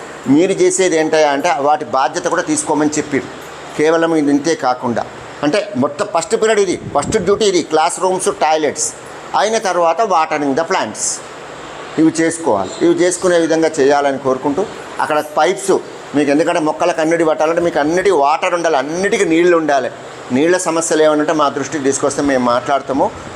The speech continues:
అన్నిటికీ నీళ్ళు లేనిది ఏ పని కాదు. ఆ విధంగా అన్నిటికీ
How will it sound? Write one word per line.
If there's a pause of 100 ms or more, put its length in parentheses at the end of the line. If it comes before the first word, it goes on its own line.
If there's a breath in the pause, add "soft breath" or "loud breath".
(140)
అన్నిటికీ
నీళ్ళు
లేనిది
ఏ (100)
పని
కాదు. (760 loud breath)
ఆ (120)
విధంగా
అన్నిటికీ